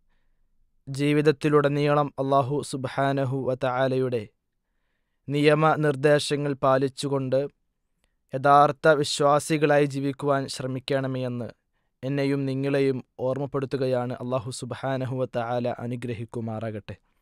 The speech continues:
ഏതൊരു മനുഷ്യനും നിർബന്ധമായിട്ടും ഉണ്ടായിരിക്കേണ്ട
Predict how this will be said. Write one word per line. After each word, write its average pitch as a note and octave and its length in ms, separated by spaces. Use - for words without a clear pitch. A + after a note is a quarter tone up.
ഏതൊരു D#3+ 380
മനുഷ്യനും D3 800
നിർബന്ധമായിട്ടും D#3+ 1300
ഉണ്ടായിരിക്കേണ്ട D3 1120